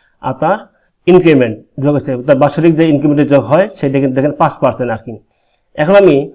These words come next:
যদি এখান থেকে দেখাই, এখন আমি যদি এখান থেকে দেখাই যে তিরিশ হাজার আটশত চল্লিশ,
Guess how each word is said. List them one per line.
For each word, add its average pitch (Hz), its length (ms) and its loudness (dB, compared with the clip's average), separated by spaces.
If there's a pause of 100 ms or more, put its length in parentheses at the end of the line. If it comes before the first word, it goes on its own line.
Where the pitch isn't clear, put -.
(320)
যদি 165 340 4
এখান 180 240 2
থেকে 185 140 6
দেখাই, 147 400 2 (840)
এখন 160 120 -4
আমি 156 140 0
যদি 151 80 0
এখান 160 180 0
থেকে 160 120 4
দেখাই 135 420 -2 (480)
যে 135 80 -6
তিরিশ 175 280 0
হাজার 180 500 4
আটশত 165 760 -2 (520)
চল্লিশ, 170 500 0